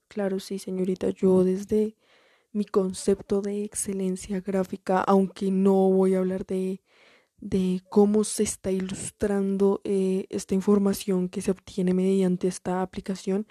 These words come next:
sí creo que el objetivo de la aplicación tiene el fin de, de la, del, de lo que debería tener la recolección de datos, ¿no? Eh, es, em, algo de comunidad y es algo en común,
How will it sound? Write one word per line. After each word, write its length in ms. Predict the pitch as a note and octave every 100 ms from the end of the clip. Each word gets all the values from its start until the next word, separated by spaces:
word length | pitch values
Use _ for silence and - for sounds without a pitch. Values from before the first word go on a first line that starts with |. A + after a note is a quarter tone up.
| - - - -
sí 220 | - G#3+
creo 500 | - G#3+ G#3 G3+ G#3
que 280 | - G#3+ G3+
el 80 | G3
objetivo 760 | - - F#3 - G#3 G#3 G3+
de 140 | G#3 G#3
la 80 |
aplicación 720 | G#3 - - G3 - F#3+ F#3+ F#3
tiene 440 | G3+ F#3+ F#3+ F#3+ - - - -
el 100 | G3+
fin 480 | G3 - G#3+ G3 -
de, 420 | G#3 G3 F#3+ F#3+
de 100 | -
la, 200 | F#3+ F#3+ -
del, 380 | G3 G3 F#3 F#3 _ _ _ _ -
de 80 | G#3
lo 160 | G3+
que 120 | G#3+
debería 520 | G3 F#3+ F#3 F#3+ G3 F#3+
tener 280 | G3+ G3
la 120 | F#3 F#3
recolección 640 | F#3 F#3+ G3+ - G3 F#3
de 120 | F3+
datos, 440 | F3+ F#3+ F#3+ F3+ F#3
¿no? 240 | F#3 A#3+ -
Eh, 540 | G3 F#3 F#3 F3+ F3+ F#3 _ _ - - -
es, 260 | G#3 G3 -
em, 520 | G3+ G3 G3 G3 G3 - _
algo 500 | - G3+ G3 G3+ G#3 -
de 240 | F#3+ G3+
comunidad 840 | - - G3+ G3 F#3+ F#3 F#3 F#3 G3
y 200 | - G3+
es 180 | G3+ G3+
algo 380 | G3 F#3+ G3 F#3+
en 240 | - F#3+ G3+
común, 640 | - G3 F3+ G3+ F#3+ F3+